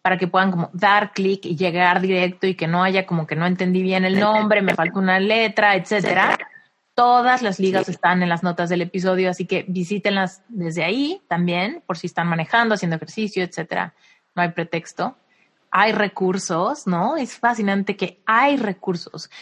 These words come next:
Speaker 1: Como decías hace rato, sí, estamos en la época de la inmediatez y de repente eso nos hace malcriados un poco de querer que todo sea inmediato, pero también estamos en la época de la información. Y ahora sí que quien no se siente mejor un poco es porque no quiere, porque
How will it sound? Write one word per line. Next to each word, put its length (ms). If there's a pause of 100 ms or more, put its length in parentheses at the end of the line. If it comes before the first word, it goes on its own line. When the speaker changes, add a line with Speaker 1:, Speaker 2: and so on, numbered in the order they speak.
(160)
Speaker 1:
Como 160
decías 200
hace 200
rato, 260
sí, 180
estamos 360
en 80
la 340
época 580 (420)
de 100
la 100
inmediatez 800
y 40
de 100
repente 400
eso 180
nos 340
hace 200
malcriados 680
un 140
poco 460 (340)
de 100
querer 240
que 80
todo 220
sea 100
inmediato, 600
pero 260
también 360
estamos 360
en 100
la 160
época 300
de 80
la 100
información. 800 (320)
Y 100
ahora 160
sí 100
que 160
quien 320
no 140
se 140
siente 280
mejor 300
un 80
poco 160
es 60
porque 240
no 360
quiere, 640
porque 440